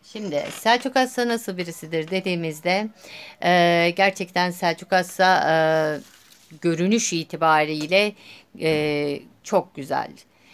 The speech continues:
Bir ortama girdi mi kendini hissettiren, kendini hemen fark edilen, e, zaten Yakut'un hanımıdır, pırıl pırıl parlar. E, süslenmeyi, güzel giyinmeyi, şık giyinmeyi seven ve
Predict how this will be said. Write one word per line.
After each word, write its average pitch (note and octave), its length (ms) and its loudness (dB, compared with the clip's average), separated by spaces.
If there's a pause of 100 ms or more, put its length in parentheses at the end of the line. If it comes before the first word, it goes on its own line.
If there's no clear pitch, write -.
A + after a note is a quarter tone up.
(320)
Bir G3+ 200 4
ortama G3+ 400 4
girdi F#3 400 0
mi F#3+ 220 0
kendini F3 420 0
hissettiren, D#3+ 840 -2 (160)
kendini E3 680 -2
hemen G3 520 0
fark E3 360 0
edilen, D3 500 -2 (560)
e, D#3+ 120 -4
zaten F#3+ 340 4
Yakut'un F3+ 600 2
hanımıdır, D#3+ 600 -2
pırıl F3 340 -6
pırıl D#3+ 300 -4
parlar. D3 540 0 (600)
E, D#3+ 340 4
süslenmeyi, F3+ 800 -2
güzel F#3 380 2
giyinmeyi, D#3 500 -6
şık - 260 -10
giyinmeyi D#3 460 -4
seven D3 580 -2
ve C#3+ 240 0